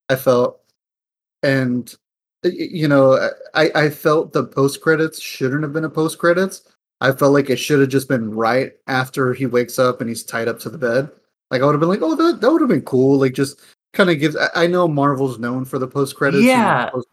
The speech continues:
Speaker 2: It did
Speaker 1: and
Speaker 2: feel
Speaker 1: I
Speaker 2: like
Speaker 1: get it.
Speaker 2: it was, like, just more of, like, it ends abruptly. I'm like, "Okay, I guess they're gonna do a post credits," so then that's why they're, they only would,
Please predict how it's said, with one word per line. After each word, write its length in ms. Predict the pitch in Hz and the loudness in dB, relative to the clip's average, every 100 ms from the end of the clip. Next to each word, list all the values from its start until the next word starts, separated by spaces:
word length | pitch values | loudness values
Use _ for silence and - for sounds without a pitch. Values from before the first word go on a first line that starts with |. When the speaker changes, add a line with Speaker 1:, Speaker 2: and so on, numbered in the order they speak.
| _ _ _ _ - | _ _ _ _ -14
Speaker 2:
It 160 | 175 - | -10 -4
did 140 | 208 | 0
Speaker 1:
and 100 | 277 | 4
Speaker 2:
feel 100 | 320 | 4
Speaker 1:
I 20 | |
Speaker 2:
like 120 | 208 185 | 4 4
Speaker 1:
get 140 | 131 | 4
it. 140 | 139 | 4
Speaker 2:
it 120 | 180 175 | 2 -4
was, 180 | 170 | -2
like, 180 | 175 160 - - _ _ 143 | 0 -2 -6 -20 _ _ -8
just 260 | 160 147 156 | -6 -6 -4
more 260 | 156 160 | 0 0
of, 140 | 147 131 | -2 -2
like, 220 | 147 143 | -2 0
it 160 | 147 143 | 0 0
ends 220 | 160 151 | -2 -2
abruptly. 400 | 139 139 143 127 | 0 0 0 -4
I'm 60 | |
like, 160 | 113 113 | -4 -4
"Okay, 220 | 113 120 | -6 -6
I 20 | |
guess 180 | 107 120 | -4 -4
they're 100 | 131 | -4
gonna 140 | 123 117 | -6 -6
do 120 | 107 | -6
a 40 | |
post 300 | - 117 120 | -4 -6 -4
credits," 280 | 160 156 156 | -6 -6 -6
so 160 | - 117 | -6 -4
then 300 | 117 113 - _ _ _ _ _ _ - | -4 -6 -12 _ _ _ _ _ _ -2
that's 260 | 131 131 | -2 0
why 180 | 135 127 | 2 2
they're, 200 | 123 123 | 2 2
they 100 | 135 | 2
only 160 | 143 139 | 4 2
would, 240 | 131 123 | 0 -6